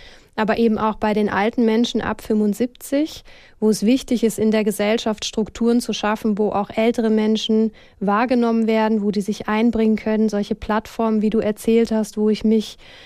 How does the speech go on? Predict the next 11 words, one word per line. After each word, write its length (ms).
als 240
Senior 580
einbringen 480
kann 280
mit 140
meinen 260
Fähigkeiten, 840
wo 80
ich 220
erleben 460
kann, 360